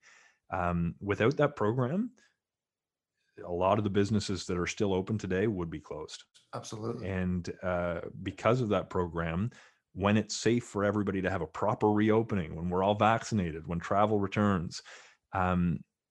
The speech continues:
Speaker 1: we're actually going to have communities that are worth visiting, are fun to live in, that have things you can do. Um, a-, and, uh, if it wasn't for that mindset,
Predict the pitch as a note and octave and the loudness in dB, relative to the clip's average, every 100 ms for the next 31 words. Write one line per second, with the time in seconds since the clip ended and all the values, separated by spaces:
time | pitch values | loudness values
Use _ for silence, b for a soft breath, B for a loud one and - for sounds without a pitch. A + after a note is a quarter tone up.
0 | _ G2+ G#2+ G#2+ A2+ - A2 G2+ G2+ F#2+ | _ 2 4 4 2 0 0 0 2 4
1 | G2 - G2 F2+ F2 E2+ - - _ _ | 4 2 -2 -2 -2 -4 -10 -20 _ _
2 | G#2 G#2 F#2 - G2 G2+ G2+ G2 F#2 F2+ | -4 -2 -4 -2 2 4 4 2 -2 -4
3 | F2 G2 F#2+ G#2+ A2+ G2+ D#2 E2 E2+ - | -2 -2 0 2 2 0 -4 -6 -6 -2
4 | G2 A2 G#2+ G#2+ G2+ G2 G2 A2 G2+ D#2 | 2 2 2 0 0 0 2 4 2 0
5 | E2 F2 F2+ A2+ A2+ A#2 A#2 G#2+ A2 G#2+ | -4 -2 -2 2 2 2 0 2 0 2
6 | G#2 G2+ A#2+ G#2 - B B B B - | 2 4 4 2 -2 B B B B -2
7 | G2 F#2 F2+ F#2 - G#2 G2 F#2+ - G2 | 4 4 4 2 -2 -2 0 0 0 2
8 | F#2 F2+ F2 F#2+ E2+ E2+ - - - _ | 4 2 0 0 0 -2 -6 -12 -16 _
9 | _ - G#2+ G2+ G#2+ G2 G#2 A#2 A2 - | _ -10 -2 -2 0 4 4 6 2 2
10 | G2+ F#2+ E2+ F#2+ F#2+ F#2+ G2+ G2 - E2 | 4 4 2 0 2 4 4 2 0 -4